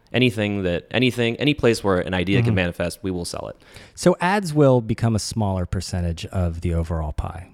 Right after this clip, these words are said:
Speaker 2: inevitably.
Speaker 1: I, well, hopefully it's because we sell more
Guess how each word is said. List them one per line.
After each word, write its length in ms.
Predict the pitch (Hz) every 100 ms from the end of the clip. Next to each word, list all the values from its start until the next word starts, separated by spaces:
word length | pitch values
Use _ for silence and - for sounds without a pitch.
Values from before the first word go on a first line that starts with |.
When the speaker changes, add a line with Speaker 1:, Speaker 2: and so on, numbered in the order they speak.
| _
Speaker 2:
inevitably. 560 | 107 92 80 82 - - _ _ _ _ _ _
Speaker 1:
I, 320 | - 202 180 147 - - - - - - - _ _ _ _ _
well, 320 | 131 117 98 87 -
hopefully 380 | 156 139 123 101
it's 280 | - - -
because 300 | 101 113 90
we 100 | 90
sell 200 | 98 90
more 320 | 87 85